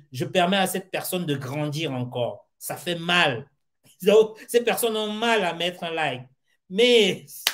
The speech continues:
en fait, il faut apprendre à vivre avec ça. Il faut apprendre à le faire. Et franchement,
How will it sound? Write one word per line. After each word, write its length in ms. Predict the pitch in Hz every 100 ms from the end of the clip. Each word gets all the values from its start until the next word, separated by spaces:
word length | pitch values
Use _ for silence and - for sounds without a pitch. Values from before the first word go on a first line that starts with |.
| - _ _ -
en 80 | 175
fait, 180 | 277 -
il 80 |
faut 120 | 202 180
apprendre 580 | 156 - 247 254 175
à 80 | 131
vivre 260 | 123 143 117
avec 220 | 110 117
ça. 120 | - 101
Il 80 | 120
faut 140 | 208
apprendre 540 | 180 - 196 247 170
à 60 | 127
le 100 | 123
faire. 260 | 123 120 - _ _ _ _ _
Et 80 | 202
franchement, 720 | 202 226 233 240 240 185 -